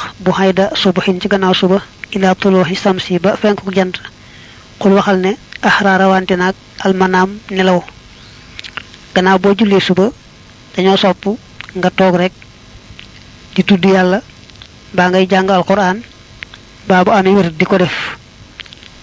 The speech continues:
te bañ a wax waxi àdduna, bañ a nelaw. Su fekkee da ngaa gëmmentu gëmmentu ba nga xam ne nag doo xam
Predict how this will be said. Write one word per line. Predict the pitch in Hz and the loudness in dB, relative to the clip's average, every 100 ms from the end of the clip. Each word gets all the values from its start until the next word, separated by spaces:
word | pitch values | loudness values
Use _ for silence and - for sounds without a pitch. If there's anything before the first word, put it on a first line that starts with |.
| - | -14
te | - | -2
bañ | 196 190 | 2 2
a | 185 | 2
wax | 180 - | 0 0
waxi | 185 180 202 - - - | -2 0 -6 -8 -8 -4
àdduna, | 185 180 185 262 - - - - - - - - | 0 0 -2 -6 -12 -20 -20 -20 -20 -20 -20 -10
bañ | 160 190 190 | 0 2 2
a | 185 - - | 0 -6 -4
nelaw. | 196 190 165 - - - - - - - - - - - - - - | 0 0 -2 -8 -20 -20 -20 -20 -20 -20 -20 -20 -20 -20 -20 -14 -2
Su | 185 | 2
fekkee | 202 202 | 2 2
da | 190 | 2
ngaa | 196 | 2
gëmmentu | 196 196 196 190 | 2 2 2 2
gëmmentu | 190 185 170 | 0 0 0
ba | 185 | -2
nga | 196 | 0
xam | 208 | 0
ne | 190 | 0
nag | 185 - - - - - - - - - - - - - - - - - - - - - - - 180 | -2 -4 -12 -8 -8 -8 -18 -20 -18 -18 -18 -20 -20 -20 -20 -20 -20 -20 -20 -20 -20 -20 -20 -8 0
doo | 196 | 2
xam | - 202 190 | 2 0 -4